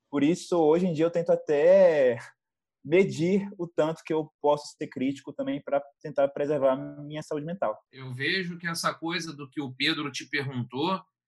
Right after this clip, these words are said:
Speaker 2: é, até no que a gente se propõe a fazer, de tentar levantar questionamentos e tirar as pessoas de uma zona de conforto, talvez a expressão que caiba aí seja legal é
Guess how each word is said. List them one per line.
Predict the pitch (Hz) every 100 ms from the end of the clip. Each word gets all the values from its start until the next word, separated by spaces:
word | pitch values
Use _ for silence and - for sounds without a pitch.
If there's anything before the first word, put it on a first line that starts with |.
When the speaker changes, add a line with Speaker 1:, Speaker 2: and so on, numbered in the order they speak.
| _ _ _
Speaker 2:
é, | 110 110 113 113 110 110 104 101 - _
até | 110 139
no | 170
que | 175
a | 165
gente | 151 156
se | - 160
propõe | 165 147 127 135 151 170
a | 151
fazer, | 135 143 113 101 120 165
de | 160 135
tentar | 135 123 131
levantar | 135 131 123 123 123 110 123 147
questionamentos | 143 131 - 131 113 107 117 147 151 - 110 120
e |
tirar | 117 123 110 127 147
as | 131
pessoas | - 127 - 127 127 127 - _ _ _ _
de | 240
uma | 254
zona | 202 202 190
de | 170
conforto, | 170 135 127 131 185 208 202 139 117
talvez | 139 131 151
a | 147
expressão | 131 147 131 147 135
que | 131
caiba | 127 139 139 127
aí | 135
seja | 131 135 131
legal | 127 123 131 131
é | 120